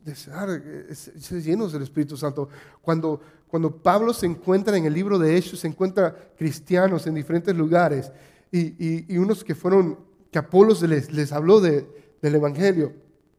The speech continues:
y se convirtieron. Pablo se encuentra con esos cristianos y le preguntan si han recibido el, el bautismo del Espíritu Santo y le dijeron que no. Entonces le preguntan, "Pero entonces, ¿qué bautismo han recibido?"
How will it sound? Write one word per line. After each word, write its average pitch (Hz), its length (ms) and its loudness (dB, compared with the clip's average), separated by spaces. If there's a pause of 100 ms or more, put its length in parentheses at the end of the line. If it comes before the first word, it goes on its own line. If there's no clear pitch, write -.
(440)
y 175 80 -4
se 156 140 -4
convirtieron. 147 680 0 (720)
Pablo 190 180 0
se 214 120 -4
encuentra 185 280 -2
con 175 100 -2
esos 170 180 -4
cristianos 165 420 0 (1400)
y 160 80 0
le 160 100 4
preguntan 165 560 0 (680)
si - 200 -4
han 185 120 0
recibido 190 460 -2
el, 170 160 -4
el 160 320 -2
bautismo 170 500 -4
del 151 100 0
Espíritu - 340 -6
Santo 190 280 -6
y 156 40 -2
le 147 60 -4
dijeron 165 240 -4
que 156 120 -6
no. 165 420 2 (440)
Entonces 180 300 -4
le 180 140 6
preguntan, 185 420 2
"Pero 175 140 2
entonces, 208 360 -2
¿qué 226 140 -2
bautismo 214 460 0
han 208 80 0
recibido?" 185 480 -2